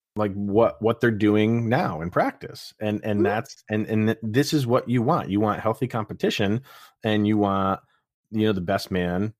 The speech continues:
Speaker 1: gets the job. And I, I think that the, the goalie situation is, is another thing that people are going to be watching because, you know, uh,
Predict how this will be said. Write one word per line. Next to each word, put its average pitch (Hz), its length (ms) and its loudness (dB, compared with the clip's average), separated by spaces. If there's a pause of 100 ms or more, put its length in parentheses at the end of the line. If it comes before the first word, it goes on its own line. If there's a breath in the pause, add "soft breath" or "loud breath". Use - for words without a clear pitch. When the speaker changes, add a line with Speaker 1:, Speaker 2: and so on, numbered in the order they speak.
(100)
Speaker 1:
gets - 220 -12
the - 80 -8
job. - 360 -2 (340)
And 98 600 2 (180)
I, 95 140 -6
I 101 120 -4
think 101 280 -2
that 101 180 0
the, 101 80 -2 (140)
the 104 100 -2
goalie 131 360 2
situation 113 800 -2
is, 98 720 -2 (120)
is 92 360 -6
another 107 520 0
thing 87 300 -4
that 90 240 -4 (180)
people 95 220 -2
are 95 60 0
going 95 220 0
to 101 60 0
be 113 100 0
watching 90 560 -4 (600 soft breath)
because, 95 840 0
you 104 120 -6
know, 90 440 -4
uh, 90 340 -2